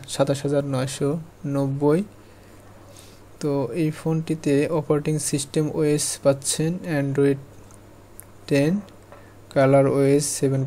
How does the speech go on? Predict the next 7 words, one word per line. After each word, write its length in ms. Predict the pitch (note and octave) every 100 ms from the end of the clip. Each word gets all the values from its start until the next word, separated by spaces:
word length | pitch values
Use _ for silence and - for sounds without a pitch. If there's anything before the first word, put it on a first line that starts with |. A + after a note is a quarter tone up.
| C3+
পয়েন্ট 240 | C3+ C#3 C3+
টু। 220 | D3+ F3 G#3+ - - - - - - - - - - - - - - -
তো 300 | - D3+ D3 -
এই 220 | E3+ D#3
ফোনটির 680 | D#3+ - E3 E3 E3 D#3+ C#3+
যে 300 | D3 D3 D3 - F3
screen 640 | - - D3+ D#3 E3 F3